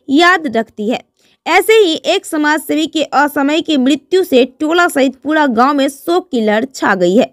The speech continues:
यह समाज सेवी कोई और नहीं बल्कि तेघरा प्रखंड अंतर्गत बरौनी दो पंचायत के वार्ड संख्या छह के निवासी सुधीर पाठक थे, जिनकी असामयिक मृत्यु अड़तीस वर्ष की उम्र में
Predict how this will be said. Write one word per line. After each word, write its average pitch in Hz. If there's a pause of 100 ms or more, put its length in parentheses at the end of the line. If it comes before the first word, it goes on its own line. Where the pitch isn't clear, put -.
(600)
यह 359
समाज 392
सेवी 403
कोई 339
और 285
नहीं 359
बल्कि 240
तेघरा 330
प्रखंड 302
अंतर्गत 277
बरौनी 262
दो 247
पंचायत 262
के 240
वार्ड 262
संख्या 233
छह 302
के 277
निवासी 240 (440)
सुधीर 381
पाठक 208
थे, - (500)
जिनकी 349 (140)
असामयिक 370
मृत्यु 311
अड़तीस 339
वर्ष 269
की -
उम्र 311
में 233